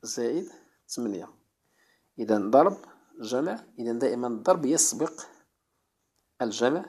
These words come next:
إذا نبدأ بعملية الضرب. إذا اثناش في تلتاش هي مية وستة وخمسين، زائد ثمانية هي مية وأربعة وستين.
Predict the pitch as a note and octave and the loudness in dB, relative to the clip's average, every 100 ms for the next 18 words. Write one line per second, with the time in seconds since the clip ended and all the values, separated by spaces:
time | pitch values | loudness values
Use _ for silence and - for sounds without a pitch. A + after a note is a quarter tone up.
0 | - _ _ A2 C3+ B2+ A2+ C3 B2 A#2 | -16 _ _ -8 -6 -6 -2 0 2 0
1 | A2 A#2+ F3 - G#2 - G2+ - - - | -2 -4 -6 -6 -10 -2 -4 -4 -16 -20
2 | _ _ _ _ _ _ _ - _ _ | _ _ _ _ _ _ _ -20 _ _
3 | _ - A#2 A2 C3+ C3+ - - G2+ - | _ -10 -8 -8 0 0 0 -8 -10 -2
4 | - E3+ - A#2+ A2 A2+ - - - - | 0 2 0 -2 -4 -6 -8 -12 -10 -8
5 | - A2+ G#2 - _ A2+ - G2 - D3 | 0 0 0 -6 _ -10 -10 -8 -4 -4
6 | F#3 A3+ - _ _ _ _ _ _ _ | -4 -8 -20 _ _ _ _ _ _ _
7 | _ _ _ _ - A#2+ A#2+ - - G#2+ | _ _ _ _ -14 -2 -2 -2 -8 -8
8 | G2+ A#2 F#3+ - _ _ _ _ _ _ | -6 -4 -6 -12 _ _ _ _ _ _
9 | _ _ _ _ _ _ _ A#2+ G#2 B2 | _ _ _ _ _ _ _ -10 -4 -2
10 | F3 - B2+ A2+ G#2+ C3+ F3+ - _ _ | -2 -4 -2 2 6 4 4 -6 _ _
11 | _ - D3+ - - - - | _ -8 0 2 2 -4 -12